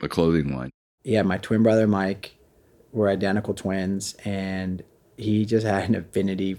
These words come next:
Speaker 2: for, it started with sneakers. Like, uh, when we were, like, really young, like, he started loving sneakers and, like, matching outfits to sneakers. And,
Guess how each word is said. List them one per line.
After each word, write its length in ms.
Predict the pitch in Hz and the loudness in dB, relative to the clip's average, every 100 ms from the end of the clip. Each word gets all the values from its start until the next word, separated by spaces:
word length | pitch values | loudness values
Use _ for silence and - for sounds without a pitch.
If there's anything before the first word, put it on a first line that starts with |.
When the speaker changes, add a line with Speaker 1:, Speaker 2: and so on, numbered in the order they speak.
| - | -4
Speaker 2:
for, 220 | 90 67 | -4 -4
it 140 | - - | -8 -4
started 320 | - 123 123 | 4 6 6
with 100 | 92 | 4
sneakers. 640 | - 101 95 117 147 151 | -2 -4 0 0 0 -2
Like, 160 | 101 92 - _ | -4 -4 -10 _
uh, 260 | 107 95 90 - | -2 -2 -2 -2
when 140 | 101 | 2
we 80 | 113 | 4
were, 80 | 101 | 4
like, 140 | 92 | 0
really 400 | 101 95 95 95 | -2 0 2 0
young, 340 | 92 92 104 | 0 -2 0
like, 300 | 107 92 - - | -2 -4 -8 -18
he 180 | - 104 | -8 -6
started 380 | 95 98 95 92 | -2 0 0 -2
loving 300 | 95 90 90 | -4 -6 -8
sneakers 460 | - 92 92 104 | -6 -4 0 0
and, 160 | 101 92 | 0 -4
like, 220 | 87 87 | -6 -10
matching 400 | 95 92 90 95 | -6 -4 -4 -6
outfits 380 | 92 92 98 - | -6 -4 -4 -4
to 80 | 92 | -6
sneakers. 520 | - 92 85 110 120 | -4 -4 0 0 0
And, 220 | 92 92 | -4 -6